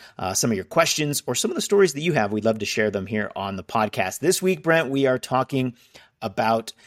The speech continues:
seeing groups start. A reminder, last week, if you missed it, we talked about, uh, training believers. So if you missed that one, go check that out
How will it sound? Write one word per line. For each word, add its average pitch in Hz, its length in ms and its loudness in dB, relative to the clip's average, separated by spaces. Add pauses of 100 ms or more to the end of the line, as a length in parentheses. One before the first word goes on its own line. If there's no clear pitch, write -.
(100)
seeing 139 440 2
groups 127 320 0
start. 95 420 0
A 117 60 0
reminder, 123 420 4
last 156 420 0
week, 143 200 0
if 131 140 -6
you 127 60 0
missed 123 280 0
it, 135 160 2 (280)
we 113 100 -2
talked 123 260 2
about, 113 480 0 (320)
uh, 101 180 -4
training 139 420 -2
believers. 127 540 2
So 110 300 2
if 107 160 -4
you 117 80 -2
missed 151 220 -2
that 135 220 2
one, 135 280 -2 (240)
go 131 140 2
check 131 300 0
that 120 180 6
out 120 320 4